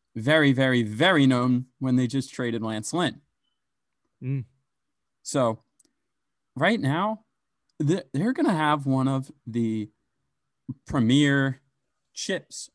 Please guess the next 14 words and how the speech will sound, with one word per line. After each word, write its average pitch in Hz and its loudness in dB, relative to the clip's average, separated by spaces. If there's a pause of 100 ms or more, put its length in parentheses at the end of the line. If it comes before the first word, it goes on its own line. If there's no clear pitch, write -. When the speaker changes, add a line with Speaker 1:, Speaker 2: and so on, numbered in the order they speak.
(640)
Speaker 1:
at 139 -4
the 151 -4
deadline. 131 -4 (1040)
If 135 -4 (160)
David 147 -2
Dahl 135 2
shows, 120 -6
like, 123 -6
kinda 131 -2
bounces 127 -4
back 123 -4 (320)
and 120 -4
shows, 120 -8 (220)
"Hey, 175 -2